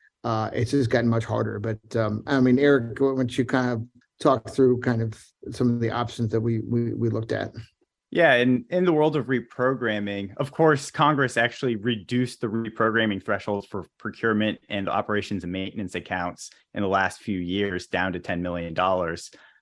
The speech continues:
Speaker 2: Uh, so that was a significant shift in the, in the wrong direction, but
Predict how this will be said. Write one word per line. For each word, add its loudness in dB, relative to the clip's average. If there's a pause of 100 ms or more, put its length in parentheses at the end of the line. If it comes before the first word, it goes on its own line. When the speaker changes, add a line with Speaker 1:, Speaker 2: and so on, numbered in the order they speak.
(120)
Speaker 2:
Uh, 4
so 6
that 2
was 4
a -4
significant -2
shift 0
in 2
the, 0
in -2
the -2
wrong 4
direction, -2 (300)
but 4